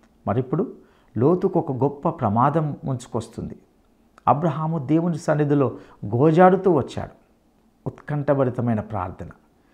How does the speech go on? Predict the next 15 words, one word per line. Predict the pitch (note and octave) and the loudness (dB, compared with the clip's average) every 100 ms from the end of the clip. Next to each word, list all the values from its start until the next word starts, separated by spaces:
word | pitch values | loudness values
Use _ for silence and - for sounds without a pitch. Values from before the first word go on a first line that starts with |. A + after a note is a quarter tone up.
| _ _ B2 | _ _ 2
విజ్ఞాపన, | C#3 C3 D#3 F#3+ F#3+ F#3+ F3+ | 2 4 4 6 4 2 0
విశ్వాస | D#3 - E3 F#3 F3+ F3+ | 0 2 6 6 6 -4
యొక్క | E3+ | -4
స్వభావం. | D3 - F2+ E2+ F#2+ G#2+ - _ _ _ _ _ _ - | -10 -4 -6 -6 -12 -12 -18 _ _ _ _ _ _ -6
దేవుని | A#2 F3 A3+ A3+ | 8 10 10 6
తీర్పు | - G#3 E3+ | 2 -2 0
రాకముందే | D#3+ D#3+ F3+ A3 G#3 D#3 C3+ - - - | 0 2 2 0 2 0 -2 -6 -20 -6
మనం | - B2+ | -4 -2
సిద్ధమై | B2 - A#2 C#3 D3+ C#3 | -2 -4 0 0 0 0
ఉండాలి. | B2 G#2 - - _ _ _ _ _ | 0 -2 -4 -12 _ _ _ _ _
సొదొమ | B2 C3 E3 E3 C3+ | -2 0 2 2 2
గొమొర్రాలు | C#3+ D3 D3+ D#3+ F#3 A3 - - _ - | 2 2 2 2 0 -4 -16 -20 _ 0
లోకానికి | B2 D3+ D#3 D3 C#3+ | 2 2 2 -2 -6
సాదృశ్యంగా | - A#2 A#2+ B2 - A#2 A2 | 0 0 0 -6 -4 -4 -2
ఉంటున్నాయి. | G2 F#2 - - | -4 -8 -14 -18